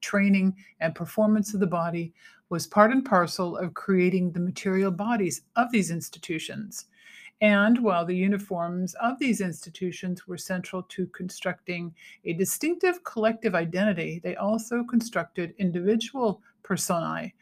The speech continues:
underpinning appropriate codes of conduct and deportment. The philosophy of individual identity, constructed by bodily discipline, flowed into the arena of sport and exercise.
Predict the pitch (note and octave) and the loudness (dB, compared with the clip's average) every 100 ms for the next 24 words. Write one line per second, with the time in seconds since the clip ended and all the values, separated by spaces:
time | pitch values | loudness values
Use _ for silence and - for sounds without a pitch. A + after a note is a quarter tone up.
0 | - - - G3 G3+ A#3 A#3+ G3+ F3 F3+ | -20 -20 0 6 6 6 4 0 0 -2
1 | F#3 - G3 F#3+ G#3+ G3+ - F3+ F3 F#3+ | -6 -2 0 2 0 0 -2 -2 -2 -6
2 | - - F3 E3 F3 F3+ - F#3+ E3+ E3+ | -8 -4 -2 -2 -4 -6 -8 -6 -4 -6
3 | E3 G3 - C4+ G3 F#3+ - - _ _ | -6 -8 -6 -4 -4 -6 -12 -20 _ _
4 | _ - - - - - A3+ C#4 C#4 F4 | _ -20 -20 -20 -18 -2 0 4 4 4
5 | - F4+ A3 F3 F#3 F#3 F3+ F3+ F3 - | 4 2 2 2 4 2 2 0 -2 0
6 | F#3+ F3+ F3 F3 F3 F3+ F#3 F3 D#3+ E3+ | -2 0 -2 2 2 0 -2 -4 -6 -6
7 | F#3 F#3+ - G#3 G#3 A3+ F3+ - F3 G3 | -4 -4 -2 -2 0 -2 -2 -4 -6 -4
8 | A3+ A#3+ A#3+ E3 F#3+ F#3 F#3 F#3 F3+ F#3 | -2 -2 -2 -4 -4 -6 -6 -6 -8 -10
9 | - F3+ D#3+ F3+ G#3+ - - - G3+ F#3+ | -10 -12 -4 -2 -2 -4 -20 -6 0 2
10 | A#3 C#4 C#4 D4+ C#4 F#3 E3 E3 E3+ - | 2 -2 -4 -4 -2 -4 -4 -6 -6 -8
11 | - - D3+ C#3 - G3+ A#3 A#3 A3+ - | -12 -8 -6 -6 -4 -2 -2 -2 -6 -4
12 | C#3 - - | -8 -8 -14